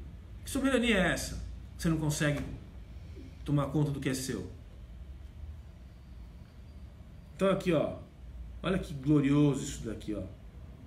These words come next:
A queda de braço é travada entre equipe econômica, contrária à partilha dos recursos do leilão com estados e municípios. Ministro Guardia chamou a gente do Partido Novo, inclusive, lá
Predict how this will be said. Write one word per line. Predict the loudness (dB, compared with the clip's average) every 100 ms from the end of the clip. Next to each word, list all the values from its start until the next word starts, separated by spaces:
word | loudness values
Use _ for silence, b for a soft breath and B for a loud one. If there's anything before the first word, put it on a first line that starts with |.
| -16 -16 -14 -14 -14 -12 B B B
A | -4
queda | 2 6 8
de | 8
braço | 8 6 6 4
é |
travada | 4 6 6 6 6
entre | 4
equipe | 2 2 2
econômica, | 2 4 6 4 2 -2
contrária | 4 4 4 6 6 6
à |
partilha | 6 4 4 2
dos | 2 2
recursos | 0 2 2 2
do | 4
leilão | 4 4 2
com | 0 -2
estados | 0 0 0
e | 2
municípios. | 4 2 2 -2 -2 -10 -14 -16 -16 -16 -16 -14 -14 0
Ministro | 6 8 8 4 2 2 0 -12 0
Guardia | 4 6 4 0 -2 -4 -12 -12
chamou | 0 4 8 8
a | 8
gente | 6 4
do | 2
Partido | 0 2 2
Novo, | 6 4
inclusive, | 4 2 4 4 2
lá | 2 2 0